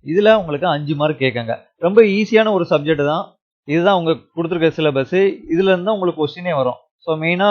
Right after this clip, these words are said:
கம்ப்யூட்டர் சிஸ்டம், அது ஃபர்ஸ்ட் ஜெனரேஷன் கம்ப்யூட்டர்னா என்ன, அப்படி அதுல இருந்து கேட்கலாம். அடுத்து மெமரி கான்செப்டை பத்தி கேட்கலாம்.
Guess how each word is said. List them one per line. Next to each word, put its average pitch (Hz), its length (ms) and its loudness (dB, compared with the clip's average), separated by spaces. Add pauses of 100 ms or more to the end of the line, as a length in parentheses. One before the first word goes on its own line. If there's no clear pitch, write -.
(360)
கம்ப்யூட்டர் 170 360 -2
சிஸ்டம், 165 460 -6
அது 135 200 0 (200)
ஃபர்ஸ்ட் 143 320 -6
ஜெனரேஷன் 160 520 -2
கம்ப்யூட்டர்னா 147 380 -10
என்ன, 139 160 -8 (380)
அப்படி 143 280 2
அதுல 147 220 4
இருந்து 147 160 -4
கேட்கலாம். 131 440 0 (320)
அடுத்து 156 240 -2
மெமரி 160 320 2
கான்செப்டை 160 400 0
பத்தி 151 220 -2
கேட்கலாம். 131 460 -2